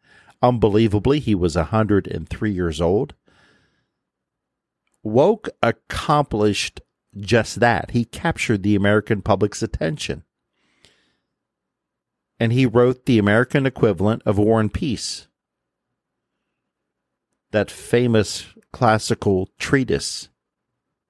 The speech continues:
novel written by Leo, Leo Tolstoy.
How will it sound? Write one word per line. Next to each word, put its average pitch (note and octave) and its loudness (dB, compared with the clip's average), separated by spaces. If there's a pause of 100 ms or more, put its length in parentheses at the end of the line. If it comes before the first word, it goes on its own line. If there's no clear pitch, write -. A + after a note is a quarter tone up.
(760)
novel G#2 0 (320)
written A2 -2
by G2 2
Leo, G2 2 (1120)
Leo A2+ 4
Tolstoy. - -4